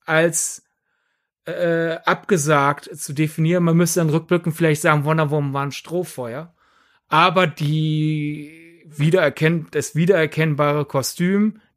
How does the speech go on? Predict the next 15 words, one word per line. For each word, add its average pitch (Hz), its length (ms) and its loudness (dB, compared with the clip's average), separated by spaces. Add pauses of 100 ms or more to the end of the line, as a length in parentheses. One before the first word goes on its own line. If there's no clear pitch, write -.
(120)
die 160 100 -12
anhaltend 156 560 2
positive 151 540 -2
Besprechung 151 500 -4
des 127 140 -8
ersten 160 360 -2
Teils 143 440 -2
und 170 260 -4
halt 160 240 -6
das 143 220 -8
Theme 165 440 0 (520)
helfen, 175 500 2
dass 160 240 0
wir 156 100 -2
sie 151 520 -10